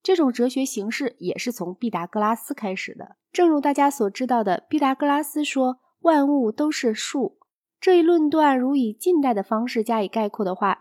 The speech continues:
在逻辑上是全无意义的。然而毕达哥拉斯所指的却不是完全没有意义的，他发现了数在音乐中的重要性。数学名词里的调和中项与调和级数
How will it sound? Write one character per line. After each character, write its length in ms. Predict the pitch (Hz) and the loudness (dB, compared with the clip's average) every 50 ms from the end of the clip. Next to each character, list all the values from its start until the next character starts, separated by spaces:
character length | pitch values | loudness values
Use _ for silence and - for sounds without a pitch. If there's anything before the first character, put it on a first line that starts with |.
| - - | -6 -4
在 120 | 208 190 | -4 -2
逻 280 | 190 180 175 175 185 202 | -2 -2 -4 -4 -4 -2
辑 160 | - 285 262 | -2 -2 -2
上 200 | - 220 202 202 | -2 -4 -4 -4
是 220 | - - 196 190 | -6 -6 -6 -6
全 260 | 196 - 196 185 190 | -6 -6 -6 -6 -6
无 140 | 208 220 240 | -4 -4 -4
意 60 | 254 | -2
义 260 | 277 294 277 240 185 160 | -2 -2 -2 -2 -2 -4
的。 200 | - - - _ _ _ | -6 -8 -12 _ _ _
然 160 | - - 262 285 | -6 -2 0 2
而 100 | 294 285 | 2 2
毕 100 | 320 302 | 0 0
达 140 | 262 254 262 | 0 0 0
哥 100 | 262 294 | 0 0
拉 180 | 294 294 311 | 0 0 -2
斯 280 | 302 - - 311 330 320 | -2 -4 -4 -4 -4 -2
所 200 | - - 233 240 | 0 0 0 0
指 200 | 240 - 226 175 | 0 0 0 0
的 140 | - 151 123 | 0 -2 -6
却 280 | - - 254 233 220 220 _ _ _ - | -6 -2 -2 -2 -2 -2 _ _ _ -6
不 100 | 226 233 | -6 -4
是 140 | - 269 226 | -2 -2 0
完 200 | 214 202 214 269 | 0 0 -2 -2
全 220 | - 262 226 208 | -2 -2 -2 -2
没 80 | 208 202 | -2 -2
有 160 | 196 180 - | -2 -4 -4
意 240 | - 202 196 185 180 | -6 -6 -6 -6 -6
义 60 | 170 | -6
的， 180 | - 165 - _ _ _ _ _ | -6 -8 -10 _ _ _ _ _
他 120 | - 302 302 | -6 -6 -2
发 180 | - 320 330 | 0 -2 -2
现 180 | - - 330 277 | 0 0 0 0
了 200 | 226 196 208 - _ | 0 0 -2 -4 _
数 360 | - - - - 339 302 262 226 | -12 -8 -6 -2 0 0 0 0
在 180 | - 247 226 | 0 0 -2
音 260 | 233 - 311 330 339 | 0 0 0 2 4
乐 140 | 349 330 240 214 | 4 4 2 2
中 180 | 214 214 208 | -2 -4 -6
的 100 | 202 180 | -6 -6
重 180 | 165 - 190 185 | -6 -6 -6 -4
要 140 | 170 165 180 | -4 -4 -6
性。 280 | - - 185 165 - _ _ _ _ _ | -6 -6 -6 -6 -8 _ _ _ _ _
数 260 | - - - 359 330 | -4 2 4 4 4
学 160 | - 294 285 | 4 4 2
名 220 | 277 269 269 285 | 4 4 2 2
词 160 | 285 - 285 277 | 0 0 0 0
里 120 | 254 180 | 0 0
的 80 | 180 190 | 0 0
调 240 | - 202 190 220 233 | 0 0 0 0 2
和 160 | - 208 214 | 0 0 0
中 200 | - 269 277 285 | 2 0 0 0
项 300 | 269 - 285 254 - - - | 0 0 0 0 0 -2 -6
与 120 | 180 185 | -10 -8
调 220 | - - 185 196 214 | -6 -4 -4 -2 -2
和 120 | 247 254 | -2 -4
级 220 | 247 - 185 180 | -4 -4 -6 -6
数 340 | 214 - - 262 208 - _ | -6 -4 -2 -4 -4 -4 _